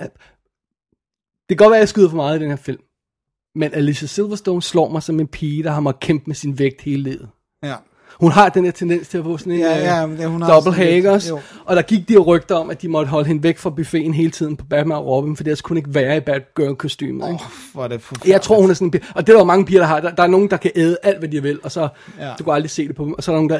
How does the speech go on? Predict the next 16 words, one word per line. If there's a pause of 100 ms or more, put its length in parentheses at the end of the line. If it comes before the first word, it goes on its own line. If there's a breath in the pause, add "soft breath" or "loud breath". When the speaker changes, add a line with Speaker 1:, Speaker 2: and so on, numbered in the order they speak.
Speaker 1:
æder
en (300 soft breath)
småkage,
og
så, (460)
ikke?
Speaker 2:
Ja. (800 soft breath)
Speaker 1:
Og
jeg
tror
bare,
at
den
scene
bare (180)
er